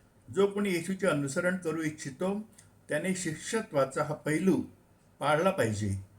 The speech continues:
आणि शिष्यत्वाचे जीवन स्वीकारताना दुःख आणि मृत्यूचा स्वीकार करायला पाहिजे.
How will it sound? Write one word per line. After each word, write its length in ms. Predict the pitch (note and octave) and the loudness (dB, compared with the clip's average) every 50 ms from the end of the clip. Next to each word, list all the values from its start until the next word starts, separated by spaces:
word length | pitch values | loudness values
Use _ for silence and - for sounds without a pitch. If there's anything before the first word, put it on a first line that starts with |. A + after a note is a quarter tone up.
| _ _ _ _ - | _ _ _ _ -10
आणि 160 | C#3 D#3 D3+ | -6 -6 -4
शिष्यत्वाचे 800 | - - E3+ E3 E3 - G3+ G3 G3 - - F#3+ F#3+ - F#3+ F3+ | -4 -2 -2 -4 -2 0 -2 -2 -2 -2 -2 -2 -2 -2 -4 -6
जीवन 360 | D3 A#2 B2+ D3+ E3+ G3 G3+ | -4 -4 -2 0 0 0 0
स्वीकारताना 720 | F#3+ - D#3+ D3+ - D3 C#3+ C3+ - C#3+ C#3 D#3+ F3 F#3 F3+ | -2 -4 -6 -4 -2 0 0 0 0 0 0 0 0 0 -2
दुःख 380 | F3+ - E3+ E3+ - - - | -4 -6 -8 -8 -8 -8 -6
आणि 220 | F3+ F3 F3 F#3 E3+ | -4 -4 -2 -2 -2
मृत्यूचा 760 | D3+ C3+ C#3 C#3 - - - - F#3 F#3 F3+ F3+ F#3 F3+ F#3 | 0 0 0 -2 -4 -10 -8 -4 -4 -4 -2 0 0 0 0
स्वीकार 520 | F#3 - - D3 C#3+ C#3 - E3+ F3 F#3 F#3+ - - - _ _ - _ _ - _ _ - - | -2 -4 -4 -6 -6 -4 -2 -2 -2 -2 -4 -8 -14 -20 _ _ -20 _ _ -20 _ _ -4 -2
करायला 340 | G3 A3 A3 G3 C#3 B2 | 0 2 4 4 4 4
पाहिजे. 300 | G#2 - G2+ F#2+ F#2+ F#2 | 2 0 0 -2 -2 -4